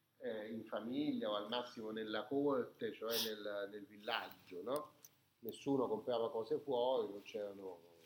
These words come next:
pare che non sia vero, e che invece c'è, c'è sempre stato un po' di commercio, no?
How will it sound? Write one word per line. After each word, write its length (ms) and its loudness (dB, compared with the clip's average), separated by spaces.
pare 240 10
che 100 2
non 160 0
sia 200 2
vero, 340 6
e 120 2
che 60 -6
invece 360 -6
c'è, 180 -8
c'è 160 -6
sempre 400 -2
stato 500 4
un 140 -10
po' 220 -2
di 100 -6
commercio, 720 -8
no? 240 -4